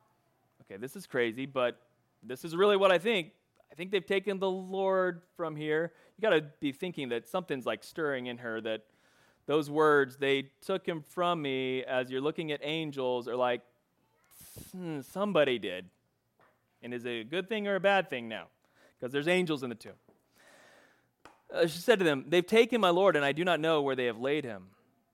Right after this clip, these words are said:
Having said this, she turned around and saw Jesus standing. But she did not know that it was Jesus.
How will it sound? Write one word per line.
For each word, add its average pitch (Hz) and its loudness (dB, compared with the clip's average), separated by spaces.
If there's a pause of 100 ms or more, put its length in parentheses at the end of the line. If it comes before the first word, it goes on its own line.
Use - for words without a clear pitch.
(480)
Having 180 2
said 302 2
this, 143 0
she 156 -8
turned 240 -2
around 139 0
and 143 -6
saw 202 0
Jesus 151 0
standing. 233 0 (1200)
But 151 -2
she 240 -4
did 233 0
not 196 0
know 165 -2
that 139 -4
it - 0
was 127 -6
Jesus. 127 -12